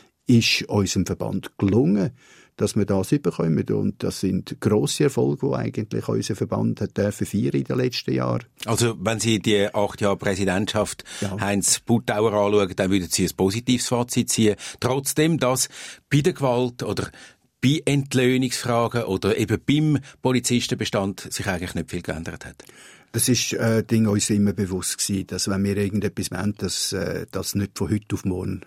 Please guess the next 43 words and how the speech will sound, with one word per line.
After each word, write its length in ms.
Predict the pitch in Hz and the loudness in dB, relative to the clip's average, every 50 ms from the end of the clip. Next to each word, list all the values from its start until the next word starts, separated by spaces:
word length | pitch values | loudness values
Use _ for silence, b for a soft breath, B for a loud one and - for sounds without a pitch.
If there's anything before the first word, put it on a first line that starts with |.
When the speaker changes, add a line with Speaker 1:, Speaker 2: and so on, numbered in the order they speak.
| - - - - | -18 -20 -18 -12
Speaker 1:
kann 220 | - - 87 82 - _ | -10 -8 -8 -8 -8 _
passieren. 340 | - 85 - - - - - | -8 -8 -6 -8 -8 -4 -2
Speaker 2:
Das 120 | 104 92 | 0 0
heisst, 180 | 107 98 92 110 | 2 2 2 2
Speaker 1:
Das 120 | 101 92 | 4 4
Speaker 2:
einen 100 | 95 101 | 4 2
langen 80 | 104 107 | 2 2
Speaker 1:
sind 100 | 104 87 | 0 2
Speaker 2:
Schnuff 280 | 110 107 107 95 - | 2 2 2 0 2
braucht's 280 | 107 104 101 - - 107 | 2 2 2 2 0 -2
auch 60 | 95 | 0
da 80 | 95 98 | 2 2
Speaker 1:
man 100 | - 107 | 2 4
Speaker 2:
als 60 | 104 | 4
Speaker 1:
braucht 20 | 113 | 4
einen 140 | 110 101 | 4 4
Speaker 2:
Präsident? 280 | 101 104 104 101 107 113 127 | 2 2 2 4 4 2 2
Speaker 1:
langen 140 | - 135 123 | 2 0 2
Schnuff, 460 | - 127 127 123 123 120 - - - | 4 6 6 6 6 4 2 -2 0
äh, 200 | 113 107 107 101 104 | 2 4 4 4 4
es 200 | 104 107 - - | 2 0 -2 0
braucht 380 | - 107 110 107 - - - 98 | 2 2 2 2 2 -2 -4 -2
auch 180 | 95 98 98 | -2 -2 -2
für 140 | - - 104 | 0 2 4
meine 240 | 98 101 101 104 98 | 4 4 4 4 4
Nachfolger 560 | 101 110 120 120 - - 113 110 104 - - | 2 2 0 0 2 2 2 2 2 -2 -2
braucht's 340 | - 104 110 107 - - - | -2 -2 -2 -2 -4 -2 -2
einen 120 | 98 92 | -2 0
langen 260 | 85 92 95 110 113 | 0 0 0 0 -2
Schnuff. 320 | 101 - 104 104 101 - - | 0 0 0 0 0 -2 -2
Teil, 420 | - 87 90 104 110 107 110 107 | -2 0 2 2 2 2 2 2
äh, 100 | 95 98 | 0 -2
Geschäfte, 580 | - - - 95 95 110 - - - 113 104 - B B B B B B B B B B B | -2 -2 -2 0 0 -2 -4 -2 0 0 0 0 B B B B B B B B B B B
äh, 60 | - 110 | -6 -4
haben 760 | 98 104 101 101 - - - - - 104 - 110 110 113 110 | -2 0 0 0 -2 -2 -4 -4 -4 -2 -2 0 0 2 2
wir 240 | 107 107 110 113 - | 2 4 2 2 4
über 240 | 139 127 - 113 | 2 2 4 2
dreizehn 640 | 107 - - 104 120 127 120 - - - 120 107 104 | 0 0 2 4 4 2 2 0 -2 0 2 2 4
Jahre 320 | 101 101 101 117 131 135 135 | 2 2 2 2 2 0 2
hinweg 720 | 143 143 139 135 131 117 110 - _ _ - - - - | 2 2 2 2 0 0 -2 -4 _ _ -14 -14 -12 -2
müssen 340 | - 123 113 107 - - 101 | 2 4 4 4 4 0 0
bearbeiten, 800 | - 101 95 92 110 117 127 113 113 110 113 113 - - 113 | 2 0 2 2 0 0 0 0 0 0 0 -2 -2 -4 -2
beackern, 600 | - 104 95 92 104 - - - - 107 104 - | 0 2 2 2 0 -2 -6 -6 -2 -2 -2 -2